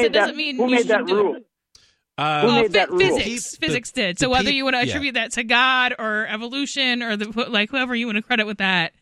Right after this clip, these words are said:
Speaker 2: that's kind of physics.
Speaker 3: Yeah.
Speaker 2: If you don't have enough of food to feed another person,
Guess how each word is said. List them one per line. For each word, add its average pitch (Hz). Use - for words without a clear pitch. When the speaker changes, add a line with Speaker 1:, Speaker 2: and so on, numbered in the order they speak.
Speaker 2:
that's 220
kind 285
of 247
physics. 254
Speaker 3:
Yeah. 113
Speaker 2:
If 220
you 226
don't 330
have 330
enough 320
of 285
food 330
to 247
feed 320
another 302
person, 247